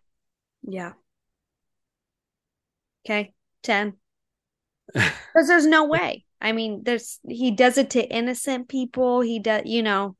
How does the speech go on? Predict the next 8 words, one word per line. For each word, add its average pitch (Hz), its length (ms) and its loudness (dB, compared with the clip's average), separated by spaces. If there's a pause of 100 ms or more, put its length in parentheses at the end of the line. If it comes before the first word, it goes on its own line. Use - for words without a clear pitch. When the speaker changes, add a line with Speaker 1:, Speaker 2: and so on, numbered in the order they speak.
(160)
Speaker 1:
ugh. 277 240 0 (840)
Speaker 2:
He - 160 2
doesn't 143 220 4
care. 143 480 0 (280)
It 117 60 -2
doesn't 120 180 0
matter. 151 380 0
Speaker 1:
Yeah. 170 200 -8